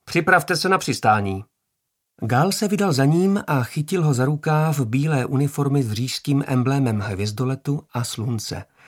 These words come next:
„Mohl byste mě tu přece jen nechat?“ otázal se. „Rád bych viděl Trantor.“ Důstojník se zasmál a Gál trochu zrudl. Napadlo ho, že mluví s provinčním přízvukem.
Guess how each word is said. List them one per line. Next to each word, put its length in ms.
„Mohl 440
byste 260
mě 120
tu 100
přece 300
jen 220
nechat?“ 440
otázal 480
se. 200
„Rád 260
bych 240
viděl 320
Trantor.“ 600
Důstojník 800
se 160
zasmál 600
a 180
Gál 520
trochu 340
zrudl. 400
Napadlo 420
ho, 280
že 160
mluví 400
s 100
provinčním 760
přízvukem. 580